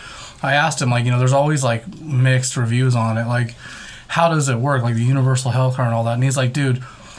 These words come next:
it sounds cool on paper because you get everything free. The problem is they pick what you get. They pick if you live or die." And he's like, "That sucks. I would rather pay that thousand dollar fucking deductible basically on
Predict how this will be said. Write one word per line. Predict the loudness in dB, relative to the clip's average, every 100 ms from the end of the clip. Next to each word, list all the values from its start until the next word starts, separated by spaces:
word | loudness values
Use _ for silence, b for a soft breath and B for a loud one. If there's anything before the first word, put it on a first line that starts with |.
| -6
it | -4
sounds | -2 0 2 0
cool | 0 0
on | 0 0
paper | 0 0 0
because | -2 -2 0 -2 -2
you | 0 0 0 -4 -8 -16 -8 -2
get | 0 2
everything | 0 -2
free. | -2 -2 -2
The | -2
problem | -2 0 2 2
is | 0 0
they | 0
pick | -2 -4 -4 -2
what | -2 0
you | 0
get. | 2 2 0 -2 -10 B B -6
They | -2
pick | 0 0 0
if | 0
you | 0
live | 0 -2
or | -2
die." | 0 -2 -4 -12 B B B B B B B
And | -2
he's | 0 2
like, | 0
"That | -2
sucks. | -2 -4 0 0 0 -2
I | -2
would | 0
rather | 2 2 0 0
pay | 2 2
that | 2 0 -2
thousand | -2 0 2 2
dollar | 2 2 0 0
fucking | -2 -2 -2
deductible | 0 0 0 0 0
basically | 0 0 0 0 0
on | 0 -2 -4